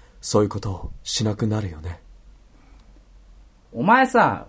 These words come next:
Speaker 2: いいこと言うぞって時にわざわざそういう声出すのはどうなの？
Speaker 1: え、そんなことどうでもいいの。ね、どう？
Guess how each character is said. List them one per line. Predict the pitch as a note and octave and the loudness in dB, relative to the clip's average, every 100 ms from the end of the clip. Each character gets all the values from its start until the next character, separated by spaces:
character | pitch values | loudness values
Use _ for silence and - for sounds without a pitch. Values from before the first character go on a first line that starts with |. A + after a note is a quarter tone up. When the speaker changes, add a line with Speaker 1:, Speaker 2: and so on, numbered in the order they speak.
| - | -8
Speaker 2:
い | - A3+ D4 | -2 4 4
い | D4 | 4
こ | E3 | 0
と | C#3+ B2+ | 2 4
言 | D3 F#3+ | 6 6
う | |
ぞ | F#3+ A#3+ | 6 6
っ | A#3 | 6
て | E3 | 2
時 | D3+ C3+ | 0 0
に | A#2 | 0
わ | A2+ F3+ | 2 2
ざ | A#3 | 4
わ | A#3 | 2
ざ | A#2+ | 2
そ | G2+ D3+ F3 | -2 0 2
う | |
い | A3 | 2
う | A3+ | 2
声 | C4 A3+ | 4 4
出 | C3+ C#3+ | 4 0
す | D#3 | 2
の | A#2+ | 0
は | F#2+ F2 - | 0 -2 -6
ど | C3+ A#3 | 0 2
う | |
な | D3+ D#2+ | 2 0
の？ | |
Speaker 1:
え、 | E3 | 0
そ | G3 | 4
ん | |
な | D4+ A#4 A4+ A#4+ - | 6 8 6 6 6
こ | |
と | E4 | 4
ど | F#3+ G3 G3+ | 6 6 8
う | |
で | G3+ | 6
も | G3+ | 6
い | G3+ G3+ | 4 4
い | |
の。 | D3+ D3+ B2 - - - | 6 4 2 -4 -6 4
ね、 | C4 G#3 | 6 8
ど | B3 E3+ | 8 8
う？ | F3 | 8